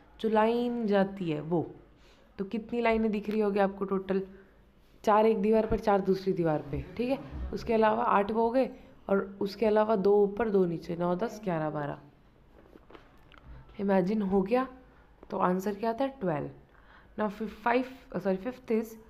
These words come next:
how many days are there in a January month? जनवरी month में कितने days होते हैं? Okay, I haven't answered here। जनवरी month में होते हैं थर्टी वन days। जनवरी month में कितने days होते हैं?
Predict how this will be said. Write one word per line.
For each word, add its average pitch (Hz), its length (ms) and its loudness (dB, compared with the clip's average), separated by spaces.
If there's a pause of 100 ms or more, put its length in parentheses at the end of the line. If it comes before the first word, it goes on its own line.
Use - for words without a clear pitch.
(300)
how 220 220 4
many 262 220 2
days 214 300 4
are 208 220 4
there 180 220 4
in 185 80 -4
a 208 40 2 (120)
January 170 400 -2 (100)
month? 185 260 -4 (180)
जनवरी 170 380 -2
month 185 360 -4
में 202 260 -4 (280)
कितने 208 320 -2
days 208 260 4
होते 202 240 -2
हैं? 226 240 -10
Okay, 180 240 -8 (340)
I 175 80 -8
haven't 220 380 0
answered 175 580 0
here। 165 200 -2 (440)
जनवरी 202 360 0
month 226 320 -4
में 240 40 -6
होते 233 180 -4
हैं 262 140 -6
थर्टी 196 260 0
वन 254 180 0 (440)
days। 160 360 -2 (440)
जनवरी 196 420 0
month 214 400 -6
में 226 140 -6
कितने 220 320 -4
days 220 260 2
होते 220 220 0
हैं? 302 120 -4